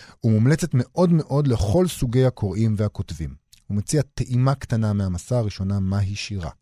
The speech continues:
ככה כותב ג'ון סטיוארט מיל, אה, מ-, אה,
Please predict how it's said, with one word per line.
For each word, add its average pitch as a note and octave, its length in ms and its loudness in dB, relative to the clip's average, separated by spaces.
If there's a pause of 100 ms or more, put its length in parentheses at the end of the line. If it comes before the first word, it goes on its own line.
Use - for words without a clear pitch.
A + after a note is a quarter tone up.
(1040)
ככה C#3 480 2
כותב G#2+ 480 0
ג'ון G2+ 180 0
סטיוארט - 280 -6
מיל, C#3 340 2 (140)
אה, G2 420 0 (140)
מ-, F#2+ 320 0 (280)
אה, F2 260 -4